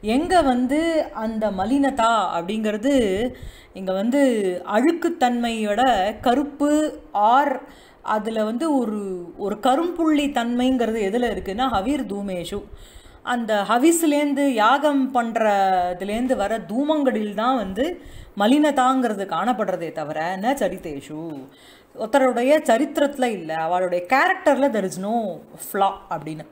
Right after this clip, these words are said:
So இப்போ வந்து இங்கேருந்து ஆரம்பிச்சு இந்த இது வரைக்கும், ஆ, ஆ, ஜரையா, ஆ, ந தனா, தன அபிமானேன அது வரைக்கும் வந்து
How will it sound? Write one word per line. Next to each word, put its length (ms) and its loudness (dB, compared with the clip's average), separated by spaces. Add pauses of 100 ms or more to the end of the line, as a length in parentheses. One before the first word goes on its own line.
So 180 -4
இப்போ 300 -2
வந்து 600 2 (360)
இங்கேருந்து 540 4
ஆரம்பிச்சு 1080 2 (840)
இந்த 640 -2
இது 200 -2
வரைக்கும், 440 0 (1400)
ஆ, 340 -10 (1700)
ஆ, 220 -8 (500)
ஜரையா, 760 4 (200)
ஆ, 300 -2
ந 360 0 (100)
தனா, 440 2 (200)
தன 320 2
அபிமானேன 680 -2 (100)
அது 220 -2
வரைக்கும் 440 0
வந்து 260 -2